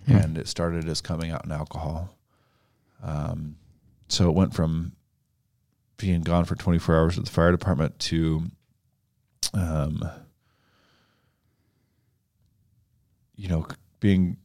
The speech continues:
Speaker 2: at the department for twenty-four hours, and then I would come home and basically drink for forty-eight hours.
Speaker 1: Hmm.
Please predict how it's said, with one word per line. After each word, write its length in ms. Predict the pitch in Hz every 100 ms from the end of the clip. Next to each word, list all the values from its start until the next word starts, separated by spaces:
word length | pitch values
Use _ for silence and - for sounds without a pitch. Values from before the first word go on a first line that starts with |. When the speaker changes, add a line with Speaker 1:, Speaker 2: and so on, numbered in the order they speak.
| _
Speaker 2:
at 240 | 98 110 -
the 220 | - -
department 480 | 92 - 98 69 82
for 100 | 80
twenty-four 500 | - 87 85 - 82
hours, 580 | 80 76 76 76 - - - - - - - - - -
and 160 | 92 85
then 180 | 82
I 120 | 82 80
would 240 | 85 -
come 240 | - 90
home 600 | 85 90 85 82 80 82 - _ _ _ _ _ _ _ -
and 200 | 85 71
basically 520 | 87 95 - - 80
drink 280 | 76 87 87
for 120 | -
forty-eight 500 | - 85 80 82 82
hours. 380 | - - - - - _ _ _ -
Speaker 1:
Hmm. 120 | 110